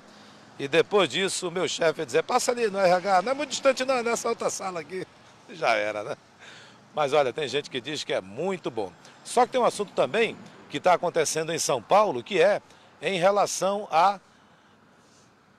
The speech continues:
roubo, furto de cachorros na Rua das Casas também. Lá em São Paulo aumentou bastante esse furto de cachorros. E a gente nota que quando uma família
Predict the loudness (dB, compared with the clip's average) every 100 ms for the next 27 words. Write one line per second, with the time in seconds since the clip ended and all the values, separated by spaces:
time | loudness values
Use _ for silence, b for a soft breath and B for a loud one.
0 | _ _ _ _ _ _ -20 0 4 6
1 | 4 -4 -10 -12 -20 -8 -6 -6 -8 -8
2 | -4 -6 -2 0 0 -2 -2 -2 -4 -12
3 | -12 -10 -10 -14 -20 -20 -6 -2 -2 -2
4 | -6 0 0 0 -2 -2 -2 -2 -4 -6
5 | -6 -4 -4 -6 -4 -6 -2 -2 -2 -4
6 | -2 0 -2 -4 -14 -14 -18 B B B
7 | -6 -6 -4 -8 -6 -6 -6 -10 -2 -2
8 | -2 -6 -4 -2 -2 -4 -2 0 -2 -6
9 | -8 -6 -4 -4 -4 -6 -6 -6